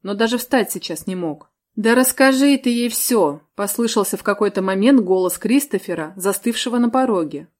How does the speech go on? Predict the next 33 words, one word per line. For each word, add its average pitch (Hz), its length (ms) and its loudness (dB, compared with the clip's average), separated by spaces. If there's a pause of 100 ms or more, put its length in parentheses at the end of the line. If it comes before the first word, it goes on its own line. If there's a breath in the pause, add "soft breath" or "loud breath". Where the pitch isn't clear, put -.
(120)
«Иначе 233 400 0
так 262 220 -2
и - 20 2
будете 233 420 2
ругаться. 196 720 -4
Она 208 380 0
имеет 277 340 4
право 226 280 2
знать, 226 320 0
что - 180 -6
её 202 200 0
ждёт 220 320 -2
рядом 196 280 0
с - 80 -6
тобой. 202 460 -4 (240)
А 196 140 0
то 247 120 -2
действительно 247 640 -2
как 196 180 -4
ломающаяся 233 720 0
девственница», 170 800 -8 (200)
хмыкнул, 214 500 -2
присев 214 400 -4
рядом. 160 380 -6 (160)
«Серьёзно, 262 640 2
Влад, 196 440 0
ты 220 80 0
должен 247 380 2
ей 208 160 -2
рассказать 220 560 -2
о 214 60 0
нашей 208 300 -4
особенности», 185 800 -4